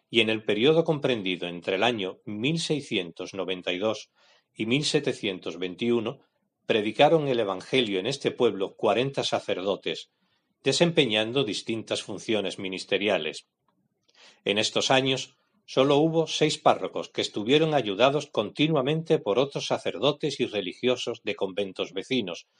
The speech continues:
sobre todo por los frailes de la Orden Tercera de San Francisco, del convento de Caños Santos, de Cañete la Real, hoy Olvera, en tierras gaditanas pero cercanas. También aparecen en esta parroquia religiosos agustinos,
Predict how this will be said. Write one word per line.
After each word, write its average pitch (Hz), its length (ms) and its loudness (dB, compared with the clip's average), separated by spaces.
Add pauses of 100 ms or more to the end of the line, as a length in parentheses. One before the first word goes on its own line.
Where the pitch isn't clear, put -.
(380)
sobre 101 320 -2
todo 139 480 0 (340)
por - 160 2
los 85 160 -6
frailes 127 460 2
de 107 80 -6
la 92 180 2
Orden 123 360 2
Tercera 113 440 0
de 95 120 -2
San 95 180 -6
Francisco, 104 640 -4 (340)
del 110 220 2
convento 135 520 0
de 104 140 -2
Caños 131 380 2
Santos, 139 500 -2 (240)
de - 160 -4
Cañete 92 420 -6
la 85 120 -4
Real, 92 440 0 (520)
hoy 120 220 4
Olvera, 92 480 2 (100)
en 92 160 -8
tierras 107 320 -4
gaditanas 104 580 0
pero 82 240 -2
cercanas. 87 640 -2 (720)
También 113 560 0 (440)
aparecen 135 540 2
en 113 80 2
esta 143 240 0
parroquia 135 460 2
religiosos 113 640 -4
agustinos, 101 720 -4